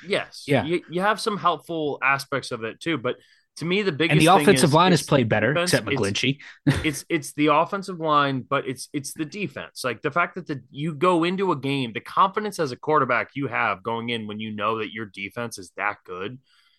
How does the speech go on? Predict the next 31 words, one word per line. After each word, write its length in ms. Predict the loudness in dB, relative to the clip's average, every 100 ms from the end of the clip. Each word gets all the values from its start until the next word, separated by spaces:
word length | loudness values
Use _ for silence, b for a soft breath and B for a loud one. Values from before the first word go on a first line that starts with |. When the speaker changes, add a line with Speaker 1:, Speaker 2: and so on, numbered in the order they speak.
| _ -4
Speaker 1:
just 220 | -2 -2 _ _ _ _ _ _ _
makes 360 | -6 -2 -2 -2
you 140 | -6
that 240 | -4 -2 0
much 260 | -2 -4
better 240 | -4 -2 -2
of 100 | -4
a 60 |
player. 380 | -8 -4 -4 -4
And 100 | -6
I 60 | -6
think 180 | -6 -10
we're 100 | -10
gonna 140 | -10
see 220 | -8 -8
that 220 | -4 -4 -4
this 200 | -12 -10
week. 200 | -10 -8
And 200 | -8 -10 -14 _ _ _ _ _ _ _
I, 280 | -4 0 0 0
I, 100 | 0
I 20 | 0
expect 420 | -2 -4 -4 -2
a 60 |
lower 380 | -4 -2 -2 -2
scoring 500 | -4 -6 -4 -2 -4
game 260 | -4 -6 -6
from 160 | -10
the 80 | -8
Niners 340 | -2 -2 -2 -2
offense, 500 | -2 -2 -4 -6